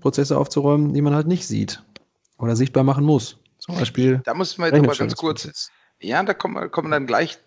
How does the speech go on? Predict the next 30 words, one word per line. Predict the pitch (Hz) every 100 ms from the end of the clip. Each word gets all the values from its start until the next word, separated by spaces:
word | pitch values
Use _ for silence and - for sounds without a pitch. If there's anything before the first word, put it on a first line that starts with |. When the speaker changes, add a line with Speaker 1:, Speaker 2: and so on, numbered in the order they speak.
| _ -
Speaker 2:
äh, | 156 147 143
bestimmt | 131 - 185 214 -
noch | 147 131
drauf, | - 117 143 160
Friedrich. | - 165 180 170 -
Ähm, | 139 139 139 139 135
ich | -
habe | 156 139 - 135
<laughs> | - -
mehrere | 131 123 139 135 131 123 117 123
Fragen, | - 120 104 90 87 92 98 101 - - - -
Speaker 1:
Ja. | 135
Speaker 2:
nachdem | 131 139 143 _ 120 107 165 120 104 - - -
du | - 131
jetzt | 127 117 - 143
so | 110 110 127 135
schön | - - 120 120 120
alles | 107 113 110
erklärt | - 107 - 104 98 -
hast. | 87 82 - - - -
Ähm, | 110 110 107 _ - - - - _ _ _ _ _ _
habe | - 202
ich | 202
jetzt | -
richtig | 151 151 135
verstanden? | 113 95 98 95 87 101
Ihr | - 117
habt | - 147
also | 139 127 127
durch | 127 135 170 170 - -